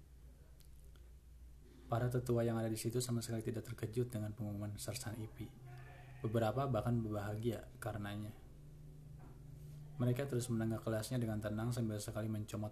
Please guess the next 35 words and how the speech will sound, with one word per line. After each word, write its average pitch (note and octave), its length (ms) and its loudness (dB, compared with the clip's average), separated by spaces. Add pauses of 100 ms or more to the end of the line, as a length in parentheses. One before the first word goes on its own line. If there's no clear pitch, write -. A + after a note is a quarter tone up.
potongan G#2+ 320 0
daging G#2 320 2
dan G#2+ 160 2
mengunyahnya. G#2+ 640 0 (960)
Bilapun B2 400 6
ada A#2 80 6
yang A2 160 4
merasa A2 240 2
gelisah, G#2+ 480 2
mereka, A2 480 2
mereka A2 400 4
menggelisahkan A2+ 640 2
Brazil G#2+ 320 2
yang A2 160 2
kena G#2+ 160 -2 (160)
hajar. G2+ 400 0 (640)
Bukan A2 160 4
Sersan G#2+ 320 0
Ipin B2 320 0
yang C3+ 80 2 (160)
berbahagia. A#2+ 560 2 (720)
Mereka B2 240 4
telah B2 160 4
hidup A#2 240 4
cukup A2+ 320 0
lama, A2+ 320 4
telah G#2+ 240 0
melihat A2 240 0
bagaimana G#2+ 480 2
anak G#2+ 160 -2
itu G#2 80 0
tumbuh G#2 240 -2
di G#2 160 0
bawah G#2 240 -2
pengawasan G#2+ 400 -2